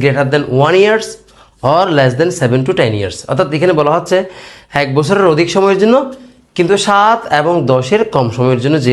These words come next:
অর্থায়ন করা হয় সেটাকে বলা হচ্ছে মিড টার্ম ফাইন্যান্স। তাহলে আমরা এখন দেখব মধ্যমেয়াদী অর্থায়নের বিভিন্ন পদ্ধতি। কি কি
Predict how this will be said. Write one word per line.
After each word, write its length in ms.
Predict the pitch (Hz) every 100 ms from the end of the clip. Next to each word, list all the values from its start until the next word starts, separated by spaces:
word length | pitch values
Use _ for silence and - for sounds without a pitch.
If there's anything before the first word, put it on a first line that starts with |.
| 113
অর্থায়ন 240 | 117 143 147
করা 100 | 170
হয় 120 | 214
সেটাকে 240 | 208 147 139
বলা 100 | 135 120
হচ্ছে 180 | - 113 - - - _ 170
মিড 140 | 180 170
টার্ম 140 | 143 135
ফাইন্যান্স। 300 | 135 120 117 - - _ _ _ _
তাহলে 180 | 147 160
আমরা 120 | 156 156
এখন 120 | 160 147
দেখব 160 | 147 156 156 - - _ _ _ _ _ _ _ _ _ _ _ _ _ _ _ _
মধ্যমেয়াদী 420 | 160 170 226 214 180
অর্থায়নের 360 | 175 180 180 165 143 - _ 135
বিভিন্ন 220 | 156 156 147
পদ্ধতি। 260 | 131 107 117
কি 60 | 196
কি 60 | 190